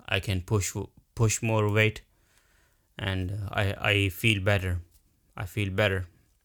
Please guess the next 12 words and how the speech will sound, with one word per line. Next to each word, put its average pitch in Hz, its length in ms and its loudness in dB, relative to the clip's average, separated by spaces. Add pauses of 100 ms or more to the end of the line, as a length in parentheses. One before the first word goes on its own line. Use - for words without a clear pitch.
(880)
Yeah, 104 200 2
guys. 95 500 0 (1900)
I 107 140 4
hope 107 360 6 (120)
these 104 600 6
tips - 540 0 (380)
or 101 200 2
tricks - 640 -2 (340)
are 95 140 2
beneficial 104 580 2
for 104 160 -2
you, 101 300 0